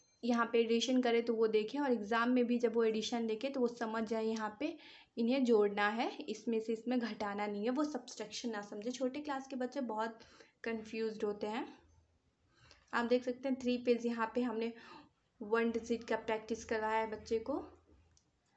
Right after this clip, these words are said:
फिर साथ में हमने टेबल पे प्रैक्टिस कराया है, दो बार यहाँ पे टू की टेबल दी हुई है लिखने के लिए। फिर आप देख सकते हैं यहाँ सब्ट्रैक्शन है।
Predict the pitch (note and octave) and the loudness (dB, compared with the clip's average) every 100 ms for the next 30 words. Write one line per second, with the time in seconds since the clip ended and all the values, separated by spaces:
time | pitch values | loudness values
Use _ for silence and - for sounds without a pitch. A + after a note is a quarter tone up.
0 | _ _ - C#4+ C#4 B3 A#3 C4 C#4+ D4 | _ _ -4 -4 -2 0 0 0 0 2
1 | D4 B3+ A3+ B3 A#3+ C4 A3 A3 A3+ - | 2 2 2 2 -2 -4 -6 -4 -6 -4
2 | A3 G#3+ G#3 A#3+ B3+ A#3 A3 A3 A3+ G#3+ | -6 -2 -2 -2 2 2 2 0 -2 -6
3 | A3 A3 A3 G#3+ A3 G#3+ G#3 G#3+ G#3 G#3+ | -6 -4 -6 -8 -6 -4 -2 -2 -2 -4
4 | G#3 G#3 G3+ G3+ G#3+ G#3 G3+ G#3 D4 - | -4 -4 -6 -8 -8 -6 -6 -4 -6 -8
5 | - - - - - - - A#3+ A#3 G#3+ | -16 -20 -20 -20 -20 -8 -4 -2 -2 -2
6 | A3 A#3 A3 A#3 A3+ A3 G#3+ G#3+ - - | -2 -4 -4 -4 0 -2 -2 -6 -8 -10
7 | G#3+ - A3+ A3 | -8 -6 -6 -6